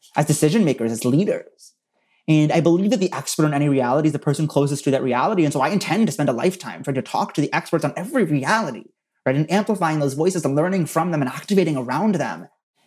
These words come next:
And so that's my why. And so me showing up on social media, me showing up in the world, like, championing, you know, who I am includes championing the issues that I care about. Because what I think is so fascinating when people comment on things being like,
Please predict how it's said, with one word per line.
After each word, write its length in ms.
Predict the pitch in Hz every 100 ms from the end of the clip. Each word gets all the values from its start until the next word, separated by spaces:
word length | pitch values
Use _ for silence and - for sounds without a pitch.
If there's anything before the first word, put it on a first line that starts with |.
| _
And 100 | 185
so 60 | 185
that's 180 | 202 208
my 140 | 269
why. 400 | 139 127 147 170
And 180 | 147 143
so 180 | 156 147
me 260 | 143 180 214
showing 360 | - 170 156
up 200 | 160 156
on 80 | 147
social 220 | 143 139
media, 180 | 143 147
me 140 | 139
showing 200 | 170 185
up 140 | 160 -
in 40 |
the 40 | 147
world, 380 | 135 147 139 131
like, 180 | 120 _ _ _ _
championing, 920 | - - 180 185 175 156 147 135 127 143 _
you 80 | 127
know, 320 | 123 120 117 -
who 220 | 147 143 -
I 200 | 139 247 262
am 280 | 160 139 131
includes 1000 | 143 135 254 466 466 151 147 127 - - _
championing 840 | - 175 190 185 180 156 147 135 -
the 140 | 147
issues 300 | 202 196 233
that 100 | 170
I 100 | 127
care 320 | 113 - 175 233
about. 280 | 156 139
Because 300 | 156 156 139 - - -
what 120 | 196
I 80 | 233
think 200 | 226 285
is 140 | 320 -
so 140 | 180
fascinating 560 | 180 160 151 151 151 143
when 80 |
people 180 | 147 160
comment 380 | 160 143 151 156
on 140 | 151 139
things 220 | 139 139
being 100 | 143
like, 140 | 143